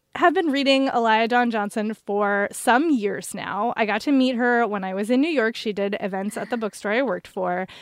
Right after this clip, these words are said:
She's fantastic. Her books are so great. And this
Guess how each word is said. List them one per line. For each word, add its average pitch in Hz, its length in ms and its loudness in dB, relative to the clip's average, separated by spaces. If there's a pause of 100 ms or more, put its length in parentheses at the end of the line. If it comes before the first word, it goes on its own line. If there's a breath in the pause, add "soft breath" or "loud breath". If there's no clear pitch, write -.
(100)
She's 214 600 -4
fantastic. - 920 -2 (240 soft breath)
Her 247 200 2
books 240 420 0
are 262 160 2
so 330 260 4
great. 202 400 -4 (300 loud breath)
And 285 200 4
this 403 240 2